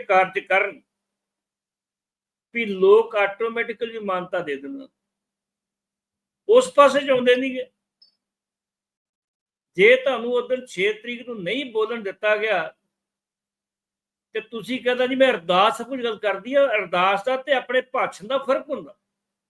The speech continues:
ਅਰਦਾਸ ਸਾਡੀ ਗੁਰੂ ਅੱਗੇ ਜੋਦੜੀ ਆ,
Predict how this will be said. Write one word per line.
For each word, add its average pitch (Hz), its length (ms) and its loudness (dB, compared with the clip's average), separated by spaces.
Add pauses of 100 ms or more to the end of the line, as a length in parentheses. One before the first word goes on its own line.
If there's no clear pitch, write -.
(1000)
ਅਰਦਾਸ 202 480 2
ਸਾਡੀ 277 260 0 (100)
ਗੁਰੂ 294 260 -4
ਅੱਗੇ 311 220 -4
ਜੋਦੜੀ 277 480 4
ਆ, 214 60 -2